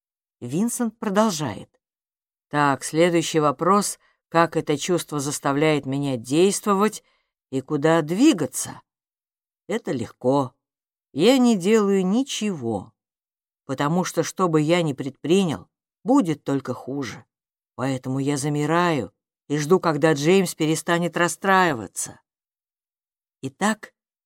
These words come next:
Винсент теперь может описать свою больную мозоль. Мужчина понимает, что мешает ему проявлять чуткость по отношению к партнёру.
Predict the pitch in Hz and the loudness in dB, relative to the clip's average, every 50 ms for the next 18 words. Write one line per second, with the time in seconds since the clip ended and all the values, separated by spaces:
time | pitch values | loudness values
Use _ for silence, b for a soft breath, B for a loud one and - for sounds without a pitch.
0 | _ _ _ - 147 151 190 254 269 233 - - 208 196 - - 202 - 220 214 | _ _ _ -4 -2 0 2 2 2 2 0 -2 -2 -2 -2 -4 -4 -2 -2 0
1 | 202 170 175 220 233 208 208 - 190 180 - 185 - - 202 202 - - 185 180 | 0 2 2 2 0 0 -2 -8 -10 -10 -8 -6 -4 -4 -4 -4 -4 -2 0 0
2 | 180 170 170 175 180 185 190 190 190 196 214 208 190 175 113 - - _ _ _ | 2 2 2 0 0 0 0 0 0 0 0 0 0 -2 -2 -4 -8 _ _ _
3 | _ _ _ _ _ _ _ _ _ - 151 151 135 - - - 302 262 233 202 | _ _ _ _ _ _ _ _ _ -4 -4 -2 -2 -2 0 2 4 4 4 2
4 | 214 202 196 185 208 247 247 226 - - - - - - 269 285 240 214 190 - | 2 2 2 2 2 2 0 0 -2 -4 -6 -6 -2 0 2 2 2 2 0 0
5 | - 190 170 151 151 - 156 156 147 - - 151 156 151 143 147 147 139 135 - | 0 0 2 2 0 0 -2 -2 -2 -2 0 0 2 2 2 0 0 -2 -4 -6
6 | - 185 156 - - 151 - - - 139 139 147 143 135 - - 143 127 127 123 | -8 -8 -8 -8 -8 -8 -8 -4 -2 -2 -2 -2 -2 -4 -4 -4 -4 -4 -4 -6
7 | 120 - - 147 135 - - 135 120 107 101 - - _ | -6 -6 -6 -6 -6 -6 -6 -8 -8 -8 -10 -12 -18 _